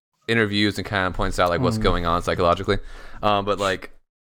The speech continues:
Speaker 1: it's interesting 'cause if you check out this guy, uh, Daniel Negreanu, and his, like, when he's playing poker, he's just talking the whole time. Like, he doesn't stop. And he's not really being mean or making fun of people. He's just kinda, like, poking fun, like, just being goofy.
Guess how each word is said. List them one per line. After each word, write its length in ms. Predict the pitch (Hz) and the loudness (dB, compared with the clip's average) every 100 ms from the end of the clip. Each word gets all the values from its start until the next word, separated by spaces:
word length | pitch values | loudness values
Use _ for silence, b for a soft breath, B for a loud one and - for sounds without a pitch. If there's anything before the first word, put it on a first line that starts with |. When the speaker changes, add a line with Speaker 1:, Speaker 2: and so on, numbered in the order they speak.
| _ | _
Speaker 1:
it's 100 | - | 0
interesting 360 | 190 156 - 123 | 0 0 -2 -2
'cause 120 | 127 | -2
if 40 | |
you 60 | 113 | -2
check 120 | 156 | 0
out 60 | 139 | 0
this 160 | 127 - | -2 0
guy, 380 | 117 117 104 | 4 4 4
uh, 260 | - 98 90 | 2 2 2
Daniel 320 | 85 104 107 | 2 0 2
Negreanu, 480 | 95 95 107 101 92 95 | 2 4 4 2 0 0
and 80 | |
his, 340 | 104 101 - - - | 0 -2 -6 -12 -8
like, 120 | 92 98 | -2 0
when 80 | |
he's 100 | 104 | 0
playing 180 | - 120 | 0 0
poker, 440 | 107 123 135 - - _ _ _ _ | 0 -2 -2 -8 -12 _ _ _ _
he's 220 | 123 123 | -2 0
just 280 | 165 165 - | 0 -2 -2
talking 400 | - 110 123 139 | 0 0 0 -2
the 80 | 113 | -2
whole 180 | 113 104 | 0 0
time. 360 | 98 95 110 131 _ _ _ _ _ _ _ | 2 0 0 -4 _ _ _ _ _ _ _
Like, 220 | 92 87 | 0 0
he 100 | - | 0
doesn't 220 | 113 123 107 | 0 -2 -2
stop. 420 | - 98 - - _ _ _ _ _ _ _ _ _ _ - | 2 2 2 -6 _ _ _ _ _ _ _ _ _ _ -4
And 340 | 107 107 101 | 0 2 0
he's 360 | 113 127 123 - | 0 0 0 -2
not 180 | 131 175 | -2 0
really 200 | 180 160 | -2 -2
being 320 | 127 135 107 | -2 -2 -2
mean 240 | 104 113 107 | -2 0 0
or 40 | |
making 180 | 101 92 | 0 0
fun 120 | 117 | 0
of 40 | |
people. 200 | 101 90 | 0 0
He's 100 | 92 | 0
just 120 | 107 - | 0 -2
kinda, 180 | 110 | 0
like, 180 | 92 82 | 0 0
poking 300 | - 104 92 | 0 -2 -2
fun, 280 | - 92 85 | 0 0 0
like, 180 | 82 80 | -2 -4
just 220 | 82 - | -6 -4
being 260 | 90 90 85 | -2 0 0
goofy. 420 | 92 131 135 | 0 0 -2